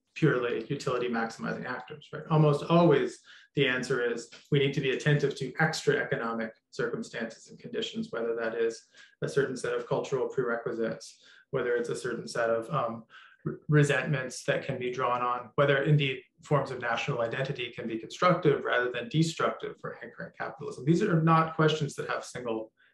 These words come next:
answers. They shift over time. And at different points, you see, if, for me, interesting ways, um,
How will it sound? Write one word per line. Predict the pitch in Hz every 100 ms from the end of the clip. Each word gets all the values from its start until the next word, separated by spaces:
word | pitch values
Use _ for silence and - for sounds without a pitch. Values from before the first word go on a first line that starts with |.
| _
answers. | 143 143 - -
They | - 123
shift | - 123 -
over | 117 -
time. | - 123 113 - _ - - - _ _
And | 175 175
at | 165
different | 190 190 165
points, | 214 220 -
you | 160
see, | 151 160 156 156 - _ _
if, | 170 160
for | 165 156
me, | 165 202 175
interesting | 170 165 165 - 135
ways, | 123 117 117 117 - - - - - _
um, | 151 135 131 127 123